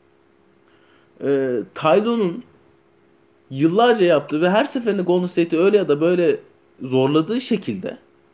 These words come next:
mümkün olduğu kadar eşleşme arayan, karşı takımın, e, en kötü savunmacısına saldırmak isteyen, savunmada da en kötü hücumcusuna yardım getirmek isteyen bir koç.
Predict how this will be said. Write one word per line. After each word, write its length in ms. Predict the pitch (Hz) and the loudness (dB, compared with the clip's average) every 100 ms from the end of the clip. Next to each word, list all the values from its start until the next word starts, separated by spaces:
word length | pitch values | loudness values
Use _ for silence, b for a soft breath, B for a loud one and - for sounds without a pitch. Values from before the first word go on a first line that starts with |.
| _ b b b | _ b b b
mümkün 300 | 151 180 190 | -2 -2 0
olduğu 240 | 233 240 277 | 0 0 0
kadar 300 | 240 156 - | 0 0 2
eşleşme 540 | 139 143 160 160 226 | 0 0 -4 -2 -4
arayan, 400 | 226 135 101 214 - _ _ _ _ _ _ b b b _ | -2 -2 -4 -8 -16 _ _ _ _ _ _ b b b _
karşı 300 | - 202 233 | 2 2 4
takımın, 460 | 220 220 226 226 - | 0 2 2 0 -2
e, 520 | 165 175 170 165 160 147 - | -2 0 2 0 0 0 2
en 220 | 214 226 | 2 2
kötü 420 | 214 196 185 151 - | -2 0 -2 -2 -2
savunmacısına 640 | 165 160 160 156 - 190 | 0 2 0 -2 -6 -4
saldırmak 460 | 190 170 165 160 160 | 0 0 0 -4 -6
isteyen, 380 | - 175 240 - _ | -8 -8 -8 -12 _
savunmada 560 | - 208 214 247 240 202 | -2 0 2 2 2 0
da 80 | 214 | -2
en 180 | 240 | -4
kötü 320 | 247 220 - - | -4 -8 -8 -6
hücumcusuna 600 | 185 175 185 175 180 262 | -4 -2 -4 -4 -8 -2
yardım 300 | 240 220 214 | 0 0 0
getirmek 340 | 185 175 143 | 0 0 -4
isteyen 300 | - 127 107 | -2 -6 -6
bir 40 | 92 | -8
koç. 160 | 90 | -16